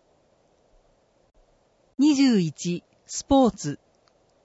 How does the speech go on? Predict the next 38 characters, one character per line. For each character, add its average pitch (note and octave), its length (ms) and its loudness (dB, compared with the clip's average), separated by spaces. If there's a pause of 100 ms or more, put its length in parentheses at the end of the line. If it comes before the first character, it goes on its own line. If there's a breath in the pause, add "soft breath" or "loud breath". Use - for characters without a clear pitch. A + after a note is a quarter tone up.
(800)
豊 C4 200 2
洲 D4 140 -2
西 C4+ 260 0
小 C4+ 220 2
学 B3+ 280 0
校 F#3 200 0
体 G#3 300 -2
育 G#3 160 -8
館、 D3+ 320 -6 (320)
利 F#3+ 100 2
用 C4+ 220 4
申 C4+ 280 4
し - 80 -10
込 F#3+ 140 0
み F3 100 2
の D#3 140 -2
受 D#3 220 -6
付。 - 360 -12 (920)
利 G#3 140 4
用 C#4 200 4
期 - 140 -8
間、 D3 340 -4 (340)
四 - 200 -4
月 C4 280 2
か F3+ 160 -4
ら D#3 220 -6 (160)
令 C4 260 0
和 F#3+ 120 0
九 F#3 160 0
年 E3+ 240 0
三 A3+ 280 0
月。 D3 380 -6 (560)
利 F#3+ 140 2
用 C4 200 4
可 B3 140 -2
能 A#3 240 4
日 G3+ 320 0
時、 C#3 220 -12